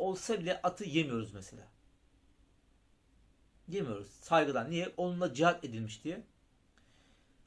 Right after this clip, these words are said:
Acaba günün birinde tekrar bu teknoloji gidecek. Tekrar o hale düşeceğiz de. Tekrar at ve oka ihtiyacımız olacak mı ki hadisler bunu bu kadar çok vurguluyorlar?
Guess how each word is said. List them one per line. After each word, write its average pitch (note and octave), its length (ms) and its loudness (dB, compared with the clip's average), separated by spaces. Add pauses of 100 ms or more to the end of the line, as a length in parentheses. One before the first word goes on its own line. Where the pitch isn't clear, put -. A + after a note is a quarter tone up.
(120)
Acaba C#3+ 560 4 (260)
günün E3 340 -4
birinde D3 280 -6
tekrar D#3+ 480 -4
bu D#3+ 100 -10
teknoloji D#3 540 -8
gidecek. A#2 520 -8 (840)
Tekrar F3 380 -2
o C3+ 160 4
hale D3 200 0
düşeceğiz A#2+ 460 -4
de. F#2+ 120 -10 (680)
Tekrar G3+ 500 0
at F3+ 380 2
ve D3+ 80 2
oka D#3+ 520 2
ihtiyacımız D3 500 -4
olacak F3 440 -4
mı E3 80 -2
ki D3+ 280 -6 (440)
hadisler C#3+ 560 -4
bunu C#3 280 -8
bu C3+ 60 -14
kadar C#3 200 0
çok - 240 -14
vurguluyorlar? A#2 680 -4